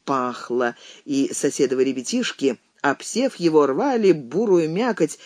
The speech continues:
и набивали рты сочными брызжущими комками. Когда Кандид проходил,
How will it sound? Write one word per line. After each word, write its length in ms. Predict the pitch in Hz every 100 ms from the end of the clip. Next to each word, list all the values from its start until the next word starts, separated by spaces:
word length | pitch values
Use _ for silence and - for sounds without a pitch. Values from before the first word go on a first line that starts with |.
| -
и 80 | 156
набивали 440 | 165 151 170 185
рты 420 | 151 127 - 240 240
сочными 720 | - 185 208 - 170 165 -
брызжущими 920 | 139 123 151 135 127 135 - 135 127
комками. 760 | 123 123 110 - 98 67 58 50 _ _ _ _ _ _
Когда 380 | - 143 135 147
Кандид 560 | 139 143 139 131 139 -
проходил, 640 | 127 127 127 123 240 208